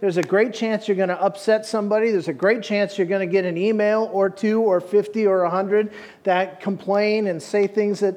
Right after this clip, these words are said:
you don't wanna hear. Um, and it's controversial. It can split a church when you start getting into these topics that are so touchy. And so we generally try to avoid that. Um,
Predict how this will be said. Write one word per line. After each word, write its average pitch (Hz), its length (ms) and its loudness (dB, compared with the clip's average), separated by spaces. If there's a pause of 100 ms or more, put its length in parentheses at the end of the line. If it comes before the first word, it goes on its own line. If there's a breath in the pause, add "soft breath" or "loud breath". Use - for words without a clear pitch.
(120)
you 185 140 -2
don't 202 160 2
wanna 190 160 0
hear. 208 400 -2 (320 loud breath)
Um, 180 240 -4
and 214 160 0
it's 220 120 -2
controversial. 233 720 2
It 220 80 -4
can 220 140 0
split 262 340 0
a 220 80 2
church - 380 -4
when 208 120 0
you 202 100 0
start 214 280 -2
getting 240 320 4
into 240 200 0
these 220 220 0
topics 220 440 0
that 202 100 -4
are 180 80 -4
so 202 240 0
touchy. 196 600 0 (440 loud breath)
And 180 160 -4
so 202 440 4
we 196 240 -2
generally 185 460 2
try 180 220 2
to 175 80 0
avoid 165 340 0
that. 131 300 -2 (500 loud breath)
Um, 196 360 2